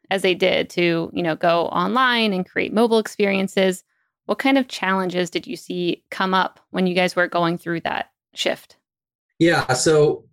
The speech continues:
Speaker 2: there, there's multiple. So I always think about kind of the four constituents in most businesses. It's, you know, it's investors, it's customers, it's your internal employees,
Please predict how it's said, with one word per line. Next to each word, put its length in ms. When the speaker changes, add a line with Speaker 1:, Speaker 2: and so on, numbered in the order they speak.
Speaker 2:
there, 240
there's 200
multiple. 500
So 560
I 120
always 220
think 160
about 520
kind 160
of 80
the 80
four 300
constituents 800
in 100
most 540
businesses. 680
It's, 400
you 60
know, 80
it's 100
investors, 560
it's 140
customers, 840
it's 720
your 200
internal 400
employees, 840